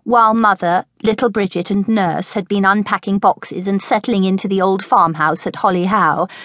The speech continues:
and they had been down at the boathouse loading Swallow for her voyage to Wildcat Island,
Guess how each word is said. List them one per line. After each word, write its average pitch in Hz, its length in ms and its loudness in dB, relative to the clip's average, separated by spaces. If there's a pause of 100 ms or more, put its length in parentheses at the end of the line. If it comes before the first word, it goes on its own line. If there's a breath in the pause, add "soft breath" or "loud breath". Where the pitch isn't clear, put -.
and 254 120 2
they 247 120 4
had 233 160 -2
been 254 180 2
down 214 320 2
at - 80 -6
the 208 80 -2
boathouse 180 640 -4
loading 208 380 2
Swallow 220 560 0
for 190 160 0
her 202 160 2
voyage 185 480 0
to 208 100 -2
Wildcat 185 640 0
Island, 180 560 -2